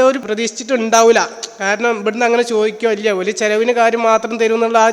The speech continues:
ചിന്ത അധിക സഹോദരിമാരും എടുത്തിട്ടുണ്ടാവുക. പക്ഷേ ഇവിടെ വന്നപ്പോ ആ കുടുംബത്തിനുണ്ടായൊരു സമാധാനം, ആ ഒരു ചോദ്യം, ആ ഒരു നല്ല രീതിയിലുള്ള ഒരു ഇടപെടലൊക്കെ ആയതുകൊണ്ട് കുടുംബത്തിന്,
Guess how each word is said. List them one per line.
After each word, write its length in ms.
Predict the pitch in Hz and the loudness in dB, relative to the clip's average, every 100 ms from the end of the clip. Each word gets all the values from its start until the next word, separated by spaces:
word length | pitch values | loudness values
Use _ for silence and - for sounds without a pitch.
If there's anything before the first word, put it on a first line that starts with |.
| 226 | 0
ചിന്ത 180 | 220 220 226 208 | -4 0 0 0
അധിക 160 | 196 214 | -2 -2
സഹോദരിമാരും 480 | 214 208 208 214 214 | -2 -2 -2 -2 -2
എടുത്തിട്ടുണ്ടാവുക. 400 | 208 208 196 175 180 | -4 -4 -4 -2 -4
പക്ഷേ 240 | 170 220 220 220 - - - _ - | -4 -4 -4 -6 -18 -20 -20 _ -8
ഇവിടെ 180 | 196 240 226 | -2 0 0
വന്നപ്പോ 400 | 214 226 220 240 233 233 - 208 | 0 -2 0 0 0 -2 -6 -4
ആ 20 | 226 | -2
കുടുംബത്തിനുണ്ടായൊരു 840 | 220 220 220 240 233 220 214 214 214 | -4 -2 -2 0 0 2 2 0 -2
സമാധാനം, 440 | 196 196 196 196 180 - | -2 0 0 -2 -4 -2
ആ 40 | 202 226 | 0 0
ഒരു 100 | 220 | 0
ചോദ്യം, 420 | 214 202 208 220 214 - - - - | 0 0 2 0 -2 -6 -20 -14 -4
ആ 40 | 196 214 | 0 2
ഒരു 120 | 226 220 208 | 2 2 0
നല്ല 160 | 202 240 233 | 0 0 0
രീതിയിലുള്ള 420 | 226 233 233 226 | -2 -2 0 0
ഒരു 80 | 220 214 | 2 2
ഇടപെടലൊക്കെ 540 | 190 202 208 214 208 214 | 0 -2 -2 -2 -2 0
ആയതുകൊണ്ട് 300 | 202 202 202 202 - - | 0 -2 -4 -6 -10 -12
കുടുംബത്തിന്, 380 | 185 202 202 | -8 -6 -4